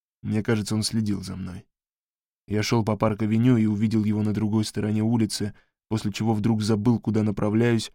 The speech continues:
и поехал домой на такси. Я поговорил об этом с таксистом. Он сказал, что, наверное, у меня просто паранойя.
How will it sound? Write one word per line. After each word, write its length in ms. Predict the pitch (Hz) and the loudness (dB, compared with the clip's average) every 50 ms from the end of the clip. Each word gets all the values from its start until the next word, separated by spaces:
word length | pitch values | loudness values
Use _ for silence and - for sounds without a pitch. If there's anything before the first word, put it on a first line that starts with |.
| _ _ _ _ | _ _ _ _
и 80 | - 98 | -8 -4
поехал 440 | - 104 104 110 110 101 - 104 101 | -2 0 2 2 2 0 -2 -4 -2
домой 300 | 104 107 107 107 107 104 | 0 0 0 0 0 0
на 140 | 107 101 | -2 -2
такси. 500 | - 110 101 - - - 101 95 95 - - _ _ _ _ _ _ _ _ _ _ _ _ _ _ _ _ _ _ _ _ | -4 -6 -6 -6 -10 -10 -10 -12 -12 -14 -18 _ _ _ _ _ _ _ _ _ _ _ _ _ _ _ _ _ _ _ _
Я 220 | - 104 113 113 | 0 2 2 2
поговорил 400 | 113 123 117 123 127 131 135 131 | 4 4 6 6 6 8 8 6
об 120 | 127 120 127 | 6 6 4
этом 260 | 127 - 127 117 110 | 4 4 2 2 2
с 100 | - - | 0 -2
таксистом. 640 | - 117 - - - 160 135 - - 104 98 95 95 _ _ _ _ _ _ _ _ _ _ _ _ | -2 -2 -2 -2 0 0 0 0 -2 -8 -10 -10 -14 _ _ _ _ _ _ _ _ _ _ _ _
Он 140 | 104 107 101 | -4 -4 -4
сказал, 280 | - - 113 110 117 | -2 0 0 2 2
что, 160 | 107 - - 110 | 0 0 -2 0
наверное, 440 | 113 113 110 117 113 110 110 107 | 0 2 2 2 2 2 2 2
у 60 | 107 107 | 0 0
меня 200 | 107 107 107 - | 0 -2 -2 -2
просто 300 | - 113 107 - 104 95 | -2 -2 -2 -2 -4 -4
паранойя. 640 | - 113 113 113 113 107 92 80 - 82 - | 0 0 2 2 2 0 -2 -4 -10 -16 -18